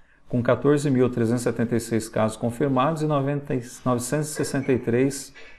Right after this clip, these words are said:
óbitos. A quarta região é a região Sul, cinco mil quinhentos e vinte e seis casos confirmados e duzentos e dez óbitos. E a região Centro-Oeste,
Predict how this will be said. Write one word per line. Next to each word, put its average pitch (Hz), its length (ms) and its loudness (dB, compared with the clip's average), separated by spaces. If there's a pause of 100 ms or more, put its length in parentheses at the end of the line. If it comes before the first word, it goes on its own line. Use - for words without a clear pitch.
óbitos. 120 640 2 (880)
A 120 80 0
quarta 139 320 6
região 123 680 4 (1200)
é 127 100 2
a - 20 6
região 120 320 4
Sul, 196 580 2
cinco 151 480 -2
mil 127 220 4
quinhentos 123 260 0
e 117 60 0
vinte 117 140 2
e - 20 -10
seis 113 280 0
casos 110 360 0
confirmados 165 600 0
e 175 60 2
duzentos 156 380 -2
e 160 60 2
dez 139 340 0
óbitos. 110 500 -2 (400)
E 190 80 4
a - 20 8
região 156 320 4
Centro-Oeste, 156 840 0